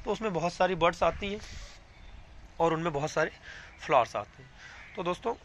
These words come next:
अगर वीडियो पसंद आई हो, जानकारी अच्छी लगी हो, तो प्लीज़ इसको जितना हो सके उतना शेयर करें और अपना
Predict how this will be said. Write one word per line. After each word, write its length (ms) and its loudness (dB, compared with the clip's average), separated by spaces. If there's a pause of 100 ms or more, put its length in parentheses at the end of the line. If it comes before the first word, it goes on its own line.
(200)
अगर 200 2
वीडियो 300 -4
पसंद 400 -2
आई 160 8
हो, 140 2
जानकारी 420 0
अच्छी 240 -2
लगी 260 0
हो, 180 -2 (360)
तो 60 -6
प्लीज़ 360 -6 (840)
इसको 400 -4
जितना 220 2
हो 120 4
सके 180 -2
उतना 240 0
शेयर 260 0
करें 220 -6 (680)
और 80 -4
अपना 200 -4